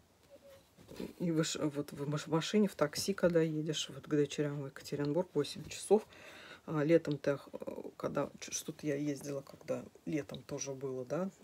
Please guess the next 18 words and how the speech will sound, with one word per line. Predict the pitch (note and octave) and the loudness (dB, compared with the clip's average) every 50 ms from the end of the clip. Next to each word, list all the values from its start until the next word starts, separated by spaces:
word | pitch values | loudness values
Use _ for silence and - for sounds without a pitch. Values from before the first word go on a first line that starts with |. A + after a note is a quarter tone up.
| - D3+ D3+ | -8 -4 -2
да, | D3+ D3 D3 | -2 -2 -2
мы | C#3+ C#3 | -2 -4
ездили | C3+ C3+ C#3+ - - - D3 - | -6 -6 -8 -8 -10 -12 -14 -14
с | - | -12
дочерью. | - C#3+ - - - - - - - - - - - - - - - - - - - - | -10 -10 -10 -10 -12 -14 -14 -14 -14 -12 -12 -10 -10 -12 -16 -18 -20 -20 -20 -14 -8 -4
Там | - D3+ D3+ D3+ D3+ D3 D3 D3 D3+ D3 - - - - - - - - - _ _ _ - - - - - | -2 0 0 0 0 2 2 0 0 0 -4 -8 -14 -18 -18 -18 -20 -20 -20 _ _ _ -20 -20 -18 -8 -4
световой | - - F3+ E3 D#3 D#3 D3+ C#3 D3 D3 C3+ | -2 0 0 2 2 4 4 4 4 2 2
день | C3+ D3+ D3 C#3 B2+ A#2 - D3 - | 4 2 2 2 0 -4 -10 -8 -4
длиннее, | - D#3+ D3 C#3+ C#3+ D#3 G3 A3+ G3+ E3+ | 0 2 2 4 4 6 6 4 4 2
как-то | - - C3+ - - C#3+ | 0 -2 -6 -6 -8 -8
хорошо | - - - D#3+ E3 D#3 - - C#3+ | -4 0 0 0 0 0 -2 -2 -4
вышивать. | C3 C3+ - - - - C3 C3+ C3 - - | -4 -4 -6 -8 -8 -6 -6 -6 -6 0 4
Ну | E3+ G3 | 6 8
и | A3+ A3 G3+ F3+ D#3+ | 10 10 10 8 8
зависит, | D#3 D#3+ F3+ E3 F3 F#3+ - - D3 | 8 8 8 8 6 4 0 0 2
знаете, | E3+ F#3+ G3 G3 - - - | 4 4 4 4 2 -4 -8
от | - | -6
чего | - - C#3+ C#3 C3+ | -6 -4 -4 -4 -4